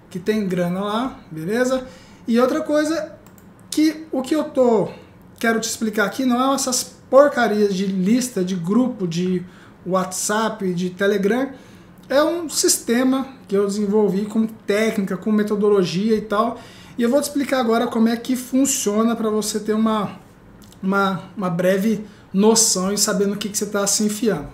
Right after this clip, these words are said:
beleza? Antes, eu quero te explicar como é que foi que eu caí nesse negócio de, de, de investimento esportivo. Eu falei pra vocês que eu sou do mercado financeiro, então isso aqui pra mim, cara, sempre foi uma coisa que eu mantive distância, porque é difícil você,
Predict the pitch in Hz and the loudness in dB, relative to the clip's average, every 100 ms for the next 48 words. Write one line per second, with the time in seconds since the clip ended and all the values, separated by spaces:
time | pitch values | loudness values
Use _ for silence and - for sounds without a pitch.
0 | - 165 220 208 160 - - - - 247 | -8 -2 0 0 -2 -12 -20 -20 -6 0
1 | 311 - 226 214 240 240 - 208 233 226 | 0 2 0 0 0 -2 -4 -2 -2 0
2 | - 254 240 320 - - - 262 262 262 | 2 4 4 2 0 -2 0 0 0 -2
3 | 254 247 240 254 254 240 220 220 214 233 | 0 0 2 0 0 0 -2 -2 -2 -2
4 | 233 208 220 190 214 226 233 226 226 226 | -2 -2 -4 0 2 2 0 0 0 0
5 | - 294 - 185 151 - - - - - | -4 -4 -4 -6 -6 -16 -20 -20 -20 -20
6 | - - 240 302 233 - - - 208 208 | -20 -6 2 2 2 -2 -14 -4 0 2
7 | 208 208 208 202 220 214 220 233 - - | 2 0 0 -2 -2 0 0 0 -2 -10
8 | - 208 220 233 226 220 240 262 - 202 | -8 0 2 2 0 0 0 0 0 0
9 | 185 233 277 277 - 233 214 262 254 175 | 0 0 -2 -4 -4 0 2 2 0 -2
10 | - 233 233 247 240 226 233 233 233 240 | -2 -4 -2 -4 -2 -2 -4 -4 0 0
11 | 233 233 220 294 - - 262 285 202 196 | 0 -4 -4 -2 -4 -2 0 0 -2 -4
12 | 220 214 180 - - - - - - 196 | -2 0 -2 -4 -16 -20 -20 -20 -6 -2
13 | 185 196 226 254 311 285 240 233 - 220 | 0 0 -2 2 2 0 -2 -2 0 2
14 | 208 185 | 2 0